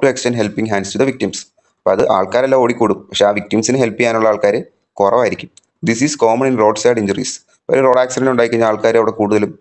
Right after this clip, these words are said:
ന-, നോക്കി നിന്നിട്ട് ചിലപ്പോൾ ഫോണിൽ അത് വീഡിയോ ചിത്രീകരിക്കുകയായിരിക്കും ചെയ്യുന്നത്. അതൊരിക്കലും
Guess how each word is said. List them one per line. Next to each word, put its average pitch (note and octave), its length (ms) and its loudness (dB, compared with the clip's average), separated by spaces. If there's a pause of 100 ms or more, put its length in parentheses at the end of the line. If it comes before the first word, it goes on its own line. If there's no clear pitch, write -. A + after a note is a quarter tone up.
(540)
ന-, G2+ 120 0 (160)
നോക്കി G#2 240 0
നിന്നിട്ട് G#2+ 240 0 (1000)
ചിലപ്പോൾ G#2+ 280 2
ഫോണിൽ G#2 280 2 (560)
അത് A2 100 0 (120)
വീഡിയോ A2 240 4 (140)
ചിത്രീകരിക്കുകയായിരിക്കും G#2 640 -2
ചെയ്യുന്നത്. F2+ 280 0 (260)
അതൊരിക്കലും A2+ 380 0